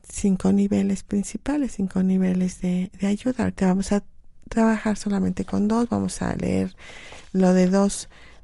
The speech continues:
dos niveles. El primero sería que este ni-, esta ayuda se da entre iguales, en donde se mantiene el mismo nivel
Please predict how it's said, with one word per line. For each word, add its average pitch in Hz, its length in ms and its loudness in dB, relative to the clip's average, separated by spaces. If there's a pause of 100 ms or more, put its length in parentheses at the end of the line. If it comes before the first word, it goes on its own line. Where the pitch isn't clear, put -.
(180)
dos 190 340 2
niveles. 233 600 4
El 180 180 0
primero 196 420 2
sería 233 540 2 (760)
que 202 460 2 (840)
este 233 420 4
ni-, 247 240 2
esta 233 400 2
ayuda 233 400 4
se - 160 -4
da 196 100 2
entre 214 460 0
iguales, 208 920 0 (280)
en 190 180 4
donde 190 220 4
se 190 160 0
mantiene 202 580 4
el 196 80 2
mismo 202 380 0
nivel 240 500 4